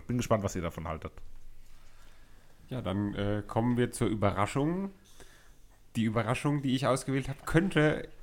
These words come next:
Speaker 2: bei uns zumindest, ich gucke jetzt Christoph an, ein Klassiker sein, weil ich bin mir ziemlich sicher, dass du die Lieder schon deutlich öfter als alle anderen Lieder, äh,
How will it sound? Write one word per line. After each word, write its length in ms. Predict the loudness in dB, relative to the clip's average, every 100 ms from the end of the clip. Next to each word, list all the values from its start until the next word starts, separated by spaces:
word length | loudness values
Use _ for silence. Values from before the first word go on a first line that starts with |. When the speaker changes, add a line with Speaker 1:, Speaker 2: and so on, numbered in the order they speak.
| -2
Speaker 2:
bei 220 | 6 6 6
uns 400 | 4 4 2 0
zumindest, 420 | 2 2 2 -2
ich 120 | 0
gucke 160 | 2 2
jetzt 120 | 0
Christoph 360 | -4 0 0
an, 320 | 2 2 0 -2 -4
ein 80 |
Klassiker 460 | 2 4 4 4 4
sein, 380 | 4 2 2 -4 -10 -20 -2
weil 160 | 2 2
ich 180 | 0 -6 -2
bin 100 | 2
mir 160 | 2 2
ziemlich 340 | 0 2 2
sicher, 220 | 4 6
dass 180 | 6 4
du 100 | 2
die 120 | 0
Lieder 500 | 2 4 6 4 2 -4 -6
schon 300 | 2 2 6
deutlich 340 | 4 4 -2
öfter 320 | 0 2 2
als 200 | 2 -2 4
alle 200 | 6 6
anderen 260 | 6 4
Lieder, 720 | 2 2 4 4 4 2
äh, 40 | 2